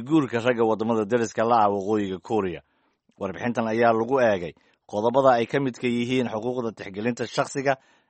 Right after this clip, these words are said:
nabadgelyada muwaadin kasta, helitaanka waxyaabaha asaasiga ah sida raashinka, biyaha, caafimaadka, sababaha barakaca iyo colaadaha si loo helo warbixin dhammaystiran.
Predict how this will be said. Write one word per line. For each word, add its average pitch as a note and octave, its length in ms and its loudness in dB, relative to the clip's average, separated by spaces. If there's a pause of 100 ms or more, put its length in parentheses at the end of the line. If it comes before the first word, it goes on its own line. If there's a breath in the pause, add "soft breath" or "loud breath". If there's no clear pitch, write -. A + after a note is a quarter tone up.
(100)
nabadgelyada B2 580 4
muwaadin B2+ 480 6
kasta, D3 300 0 (440 soft breath)
helitaanka B2 540 2
waxyaabaha A#2 600 2 (120)
asaasiga A#2 560 2
ah - 20 0
sida B2 300 0
raashinka, C3 540 0 (340)
biyaha, B2+ 420 4 (420)
caafimaadka, B2 680 4 (920)
sababaha D3+ 480 6
barakaca B2 500 6
iyo B2 200 4
colaadaha A2 600 4 (280 soft breath)
si - 160 -8
loo C#3+ 260 8
helo G#2+ 260 6 (160)
warbixin A2 400 -2
dhammaystiran. G2+ 580 -4